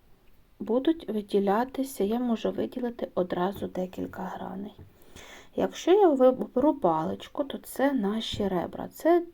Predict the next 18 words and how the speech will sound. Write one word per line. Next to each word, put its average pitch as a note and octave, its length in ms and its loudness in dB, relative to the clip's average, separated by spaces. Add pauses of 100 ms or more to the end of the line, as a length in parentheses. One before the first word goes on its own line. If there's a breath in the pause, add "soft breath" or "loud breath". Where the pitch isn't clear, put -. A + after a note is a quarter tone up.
(600)
для A3 360 2
роботи G#3+ 680 -2
з F3+ 100 -8
ребрами. F3+ 520 -2 (680 loud breath)
І A#3 140 2
крапка — F#4 560 6
це, F#4 320 4
відповідно, C4 640 2
для G3+ 280 2
роботи G#3+ 460 -2
з G3 120 -12
окремими G3 720 -4
вершинами. - 680 -8 (560 loud breath)
Нам G4 180 4
поки A#3 280 -4
що A3 160 -8
потрібно F#3+ 600 0
створити, F3+ 640 0